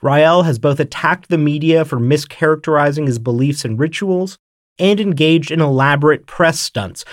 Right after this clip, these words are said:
in order to get attention. He quickly became a media sensation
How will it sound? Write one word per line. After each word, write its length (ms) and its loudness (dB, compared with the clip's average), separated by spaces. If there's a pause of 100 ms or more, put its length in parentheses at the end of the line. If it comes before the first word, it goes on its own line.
(140)
in 100 2
order 240 4
to 140 -4
get 160 -4
attention. 580 -6 (460)
He 140 0
quickly 460 -2
became 380 0
a 60 2
media 400 2
sensation 760 -2